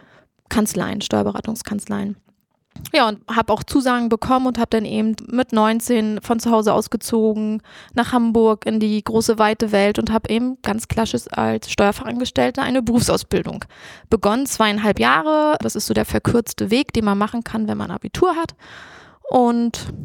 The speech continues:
ich weiß, es ist Nähe Jungfernstieg, also super zentral. Ja, und so bin ich den, habe ich den Weg begonnen, wie in die Steuerwelt einzutauchen und fand das vom ersten Moment sehr interessant. Also in der ersten Woche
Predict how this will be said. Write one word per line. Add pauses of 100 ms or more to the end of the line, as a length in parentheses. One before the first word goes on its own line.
(480)
ich
weiß,
es
ist
Nähe
Jungfernstieg,
also
super
zentral. (640)
Ja, (380)
und
so
bin
ich
den,
habe
ich
den
Weg
begonnen, (100)
wie (320)
in
die (360)
Steuerwelt
einzutauchen
und (480)
fand
das
vom
ersten
Moment (280)
sehr (140)
interessant. (200)
Also
in
der
ersten
Woche